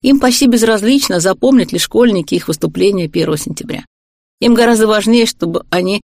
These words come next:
отремонтировали в школе спортзал и купили всем первоклассникам учебники. Как правило, вот именно об этом они и говорят.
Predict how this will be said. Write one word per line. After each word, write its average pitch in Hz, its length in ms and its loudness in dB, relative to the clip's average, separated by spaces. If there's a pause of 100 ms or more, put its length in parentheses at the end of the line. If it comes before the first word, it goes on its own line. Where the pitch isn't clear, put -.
(160)
отремонтировали 185 800 0
в 156 60 -4
школе 165 360 -2 (300)
спортзал 196 560 0 (360)
и 180 80 -2
купили 185 360 0
всем 180 240 -2
первоклассникам 160 920 -4
учебники. 156 520 -6 (680)
Как 185 180 -4
правило, 370 280 2
вот 240 180 2
именно 180 260 -2
об 202 120 -4
этом 247 260 -4
они 208 220 -2
и 247 40 -6
говорят. 143 400 -10